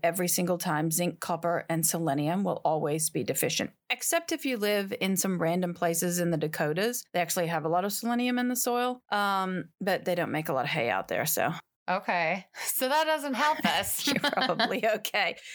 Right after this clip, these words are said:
Speaker 1: Uh, we just did a road trip and we drove through there. They grow a lot of sunflowers and a lot of cows, <laughs> n-,
Speaker 2: <laughs>
Speaker 1: not a lot of hay. So anyway, they're, they're gonna be,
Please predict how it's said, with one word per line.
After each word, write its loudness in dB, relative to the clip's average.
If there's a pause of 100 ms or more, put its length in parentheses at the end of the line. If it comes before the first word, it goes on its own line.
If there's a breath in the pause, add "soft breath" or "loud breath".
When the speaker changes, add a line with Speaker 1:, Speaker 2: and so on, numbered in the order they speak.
(180 loud breath)
Speaker 1:
Uh, 2
we 0
just 0
did 2
a 2
road 0
trip -2
and 2
we 0
drove 0
through 0
there. 2
They 0
grow 0
a 2
lot 0
of -4
sunflowers 0 (100)
and 2
a 2
lot 2
of -6
cows, 2
<laughs> -2
n-, 4
Speaker 2:
<laughs> 2
Speaker 1:
not 0
a 0
lot 2
of -2
hay. 0
So 2
anyway, 0 (200 loud breath)
they're, 0
they're 0
gonna 0
be, 0